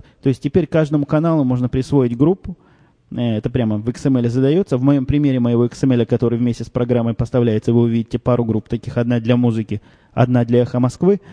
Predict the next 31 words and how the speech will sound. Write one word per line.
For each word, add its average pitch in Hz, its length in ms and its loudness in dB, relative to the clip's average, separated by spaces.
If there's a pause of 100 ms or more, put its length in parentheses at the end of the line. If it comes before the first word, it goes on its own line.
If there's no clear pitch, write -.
(380)
И 147 680 2
эти 156 180 2
группы 175 380 2
выглядят 147 400 0
как - 240 -4 (680)
такой 143 240 2
тоже 135 300 2
комплексный 131 420 0
подкаст, - 420 -2
который 143 220 0
включает 147 380 0
в - 20 -20
себя 127 140 -4
все, 170 180 -2
вот, 147 120 2
значит, 123 280 -4
каналы 147 420 2
этой 123 240 0
группы. 113 380 -2 (400)
На 156 100 6
мой 185 120 2
взгляд, 160 200 -2
фича 165 240 -2
очень 143 220 2
удобная, 143 420 2
и, 107 60 -2
и, 104 800 -2 (180)
во 135 140 -2
всяком 147 240 2
случае, 147 260 0
м-, 135 60 2